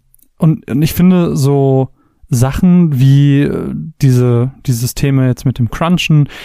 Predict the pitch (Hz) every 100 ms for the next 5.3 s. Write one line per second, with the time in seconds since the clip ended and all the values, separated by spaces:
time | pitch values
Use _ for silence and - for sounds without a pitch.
0 | - _ 131 131 139 147 143 135 131 139
1 | 139 - 127 117 139 147 170 156 - 151
2 | 151 139 139 139 135 - - - - _
3 | _ _ - 143 131 139 - - 165 156
4 | 170 160 - - 156 135 - 135 135 143
5 | 80 73 76